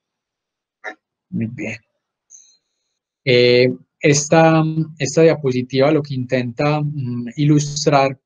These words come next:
es que hay un concepto, eh, que se viene trabajando desde la década del setenta, es a través de Richard Dawkins, eh, empieza a, eh, utilizarse el término de meme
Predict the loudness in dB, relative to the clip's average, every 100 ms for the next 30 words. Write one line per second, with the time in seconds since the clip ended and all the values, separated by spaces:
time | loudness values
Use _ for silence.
0 | _ _ _ -14 -14 -2 0 0 -2 -2
1 | 0 0 0 -2 0 0 -2 -6 -10 -12
2 | _ _ _ _ _ _ _ _ -20 _
3 | _ _ -4 -4 -2 -2 2 0 0 -2
4 | 0 0 -2 -4 -2 -2 -2 -4 -6 -8
5 | -4 -2 -2 -2 -4 -4 -4 -4 -6 -8
6 | -10 _ _ _ _ _ -4 -2 -4 -8
7 | -10 -2 2 4 4 2 0 0 0 -6
8 | -6 -4 -4 -2 -4 -2 -2 -4 -6 -6
9 | -6 -10 _ -8 -6 -8 -8 -8 -2 -2
10 | 0 -4 -6 _ _ _ -4 -2 -2 -6
11 | _ -8 -6 -6 -4 -4 -2 -4 -2 -4
12 | 0 0 0 -2 -2 -2 0 0 0 -2
13 | -4 -10